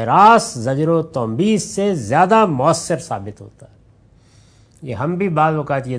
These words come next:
طریقہ اختیار کرتے ہیں کہ سامنے اگر کوئی نامعقول شخص کھڑا ہے تو اپنے ہی بیٹے کی طرف خطاب کر کے بہت سخت لب و لہجے میں بتاتے ہیں کہ یہ کوئی کرنے کا کام تھا،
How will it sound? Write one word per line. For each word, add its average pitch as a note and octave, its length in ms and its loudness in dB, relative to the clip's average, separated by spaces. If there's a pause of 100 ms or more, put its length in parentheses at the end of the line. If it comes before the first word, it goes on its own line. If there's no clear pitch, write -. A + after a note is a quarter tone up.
طریقہ A2+ 300 -6
اختیار A#2 400 -4
کرتے C#3 460 -4
ہیں G2+ 120 -6 (960)
کہ G#2 120 -14
سامنے D3+ 540 -2
اگر C3+ 300 -2 (1120)
کوئی B2 220 -8
نامعقول C3 680 -2
شخص - 320 -6
کھڑا D3 340 2
ہے B2 180 0
تو C3 160 -8
اپنے C#3+ 320 -2
ہی G#3+ 180 6
بیٹے D3 340 0
کی C#3+ 140 -4
طرف C#3 260 -4
خطاب B2 460 -4
کر B2 140 -6
کے D#3 160 -6
بہت A#2+ 320 -4
سخت - 420 -4
لب B2 140 -6
و B2 60 -6
لہجے C3+ 360 -4
میں B2 140 -6
بتاتے G#2+ 440 -8
ہیں C3 160 -6
کہ B2 100 -12
یہ C3 160 -6
کوئی B2+ 200 -8
کرنے F3 360 0
کا G3 120 -2
کام D#3 280 -6
تھا، C#3+ 180 -12